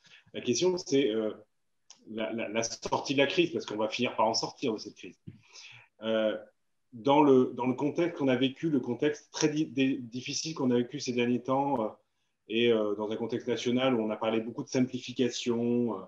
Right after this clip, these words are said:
euh, dans le processus des décisions, euh, on a dit aussi que les hôpitaux avaient été très agiles dans la crise covid. Comment on essaye de,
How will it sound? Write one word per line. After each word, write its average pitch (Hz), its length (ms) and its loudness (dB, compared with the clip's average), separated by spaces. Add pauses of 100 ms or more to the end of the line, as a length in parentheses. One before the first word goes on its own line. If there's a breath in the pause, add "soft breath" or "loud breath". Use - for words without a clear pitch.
(460)
euh, 98 440 -6
dans 107 120 -4
le 104 60 -6
processus 117 480 -4
des 120 120 2
décisions, 120 960 -2
euh, 95 40 -8 (460 loud breath)
on 104 100 -6
a 110 100 0
dit 117 160 0
aussi 123 320 -2
que 123 100 -2
les 113 200 0
hôpitaux 120 280 -4
avaient 120 120 0
été 113 140 -6
très 131 240 2
agiles 135 280 2
dans 117 140 -2
la 113 100 0
crise 123 220 -4
covid. 151 300 -2 (240)
Comment 156 220 6
on 151 120 6
essaye 151 280 2
de, 127 420 4